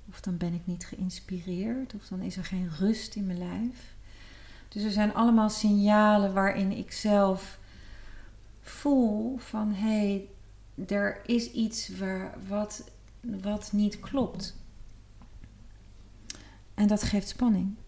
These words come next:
En dat is, dat, dat is dus altijd een onderzoek doen, eigenlijk,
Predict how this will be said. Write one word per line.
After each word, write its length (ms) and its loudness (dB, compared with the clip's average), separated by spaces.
En 260 4
dat 220 0
is, 200 -6
dat, 360 -2
dat 260 0
is 180 -4
dus 180 -4
altijd 320 0
een 120 4
onderzoek 520 0
doen, 280 -2
eigenlijk, 500 -2